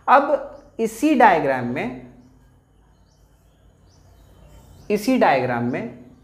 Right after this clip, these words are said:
यहाँ पे suppose हमारा electron है जो कि forward move कर रहा है, यहाँ पे pair creation हुआ है,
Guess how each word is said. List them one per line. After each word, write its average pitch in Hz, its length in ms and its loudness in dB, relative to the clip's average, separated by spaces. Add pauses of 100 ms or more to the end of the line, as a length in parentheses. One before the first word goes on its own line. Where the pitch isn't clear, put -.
(460)
यहाँ 165 300 -4
पे 190 120 -6
suppose 190 380 -6
हमारा 165 320 0 (1080)
electron 156 520 -2
है 208 160 -8 (1200)
जो 156 180 -4
कि 185 140 -6
forward 170 460 2
move 190 160 -4
कर 180 220 0
रहा 190 140 0
है, - 140 -8 (600)
यहाँ 175 340 -4
पे 196 120 -2 (840)
pair 180 340 4
creation 185 560 4
हुआ 120 180 -4
है, 113 160 -10